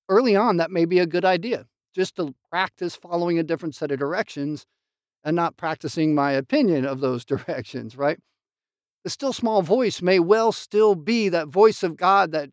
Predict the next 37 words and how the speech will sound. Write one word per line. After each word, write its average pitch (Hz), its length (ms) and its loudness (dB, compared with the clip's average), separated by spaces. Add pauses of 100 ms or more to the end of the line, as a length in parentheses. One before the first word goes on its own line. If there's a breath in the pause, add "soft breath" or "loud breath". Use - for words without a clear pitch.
divine 185 640 0
direction, 165 720 -2
that 151 180 -2
spiritual 185 720 0
guide 151 480 -2 (640)
may 240 320 0
well 196 340 0
be 220 360 -2
the 165 160 -2
right 185 440 -2
thing, 226 260 0
and 170 80 -2
I 175 40 -2
got 175 180 -4
stories 196 460 0
of 156 140 -4
that 185 280 0
too 214 240 -4
myself. 180 640 -2 (1120)
It's - 160 -14
just - 240 -12
broadening 208 400 2
your 185 120 -2
perspective, 147 680 -10 (260)
knowing 208 340 2
there 202 120 2
are 180 140 2
alternatives, 151 720 -4 (420)
shutting 214 440 -2
off 202 240 0
the 170 240 -2
all 170 200 2
or 185 120 4
nothing 165 440 0
thinking 143 480 -4 (380)
and 156 140 0
the 156 140 0